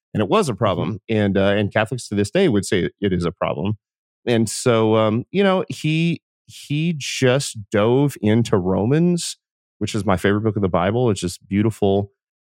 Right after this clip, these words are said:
Speaker 1: um, theological dissertations, like, systemat-, it's Paul's systematic theology is what it is. And so you get
Speaker 2: Yeah.
Speaker 1: to read, I mean, it literally is just this sort of perfect,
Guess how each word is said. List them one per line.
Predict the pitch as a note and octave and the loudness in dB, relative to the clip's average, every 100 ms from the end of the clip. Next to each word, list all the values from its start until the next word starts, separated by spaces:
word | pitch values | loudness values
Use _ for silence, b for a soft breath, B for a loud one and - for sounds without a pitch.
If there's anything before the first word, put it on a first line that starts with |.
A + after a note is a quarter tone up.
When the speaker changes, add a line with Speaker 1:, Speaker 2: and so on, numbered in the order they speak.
| - | -8
Speaker 1:
um, | F#2 F#2+ E2+ B1+ C3 _ _ _ _ _ _ _ _ - | -4 -2 -4 -6 -10 _ _ _ _ _ _ _ _ -6
theological | A#2+ A#2+ A2+ A2 G#2+ | -2 0 0 0 -4
dissertations, | F#2+ G#2+ - G2+ G#2 G2+ A#2+ F#2+ | -2 -2 -2 -2 -2 0 0 0
like, | F2+ | -2
systemat-, | - A2+ A#2 A2 | -4 -4 0 0
it's | D#2+ | 0
Paul's | - A2+ B2 - | -2 0 0 -2
systematic | B2 A#2+ B2 B2 - | -8 -4 -4 -4 -2
theology | B2 E3 - C2+ | -2 0 -2 -4
is | F2+ | -4
what | F#2+ D#2+ | -4 0
it | |
is. | C#3+ C#3+ B2 - - _ _ _ | 0 2 0 -2 -12 _ _ _
And | A2 A2 | -2 0
so | B2+ | 0
you | A#2+ | 2
get | C3 | 2
Speaker 2:
Yeah. | |
Speaker 1:
to | B2 | 0
read, | G2+ G#2+ B2+ A#2+ | 0 0 0 0
I | F2+ | 2
mean, | A#2+ | 2
it | A#2+ | 2
literally | G#2+ G#2+ D3+ E3 C#3 A2+ | 2 2 2 2 4 4
is | G#2 | 2
just | - A2 G#2+ - - | 0 0 0 -2 -4
this | G2+ - _ _ _ - | -4 -6 _ _ _ -20
sort | - G#2 | -8 -6
of | - | -6
perfect, | - A#2+ A#2+ C3+ - | -4 -4 -2 -2 -4